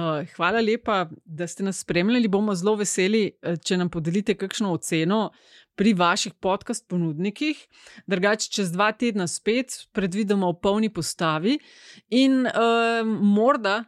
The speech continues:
čez en teden že v... a ja, ne pozabiti na naš YouTube kanal,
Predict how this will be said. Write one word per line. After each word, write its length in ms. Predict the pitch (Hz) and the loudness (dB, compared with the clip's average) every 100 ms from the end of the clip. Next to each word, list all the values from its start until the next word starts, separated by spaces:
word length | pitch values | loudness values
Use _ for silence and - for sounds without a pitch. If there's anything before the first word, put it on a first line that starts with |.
| _ _ | _ _
čez 260 | 208 190 | -6 -4
en 160 | 208 214 | -4 -4
teden 300 | 226 220 208 | -4 -6 -6
že 200 | 196 202 | -4 -4
v... 220 | 196 208 | -2 -2
a 140 | - | 0
ja, 160 | 185 233 | 0 0
ne 180 | 208 240 | 0 -2
pozabiti 480 | 285 233 190 226 240 | -4 0 0 0 -4
na 100 | 220 | -4
naš 300 | 208 226 180 | -2 -4 -6
YouTube 540 | 185 269 - 226 - | -4 -4 -4 -12 -8
kanal, 440 | - 180 175 180 | -6 -2 -2 -2